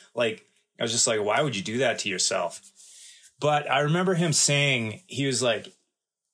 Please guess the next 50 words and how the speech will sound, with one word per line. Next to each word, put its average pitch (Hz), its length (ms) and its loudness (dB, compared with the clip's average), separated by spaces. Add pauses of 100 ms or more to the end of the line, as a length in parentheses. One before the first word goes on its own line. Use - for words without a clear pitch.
(280)
"Yeah, 143 260 0
on 123 180 -2
my 123 140 2
birthday, 113 720 0 (120)
I'm 120 160 -4
going 120 260 -4
to 110 140 -6
Smiling 117 540 -2
Buddha 107 300 -2
to 101 80 -4
get 98 180 -2
a 95 60 -2
tattoo. 90 500 -6 (920)
So, 104 280 0
like, 107 280 -4
you 113 60 0
know, 110 100 0
I 107 160 0
want 135 280 0
this 127 160 -2
one 123 180 -2
to 117 40 -2
be 104 160 -2
a 101 60 -2
good 104 300 -4
one. 90 320 -6 (120)
I'm 104 140 -8
going 107 220 -4
to 101 40 -6
Smiling 101 420 -2
Buddha." 92 280 -6 (500)
So, 113 460 0
you 123 160 0
know, 120 120 2
that 135 180 2
kinda 127 180 0
stuck 123 320 0
in 113 80 -4
my 104 100 0
head 107 160 0
a 104 60 0
little 104 240 0
bit. 98 260 -2 (180)
Fast 143 400 0
forward 131 300 0
maybe 120 380 0
a 101 40 2
year 107 400 0
or 104 80 0
so 101 500 0